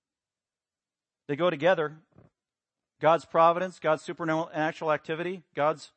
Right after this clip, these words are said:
sovereignty, human responsibility,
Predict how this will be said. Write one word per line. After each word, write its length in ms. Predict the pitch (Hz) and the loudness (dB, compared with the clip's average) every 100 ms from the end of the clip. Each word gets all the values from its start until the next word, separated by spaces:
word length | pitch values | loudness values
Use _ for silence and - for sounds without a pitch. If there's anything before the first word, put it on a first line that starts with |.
| _ | _
sovereignty, 800 | - - 151 156 165 175 185 190 - _ _ _ _ _ _ _ _ _ _ _ _ _ _ | -20 -2 2 2 2 -8 -8 -12 -14 _ _ _ _ _ _ _ _ _ _ _ _ _ _
human 200 | 165 156 | -8 -6
responsibility, 760 | 147 - 147 139 135 120 87 | -8 -8 -8 -8 -10 -10 -12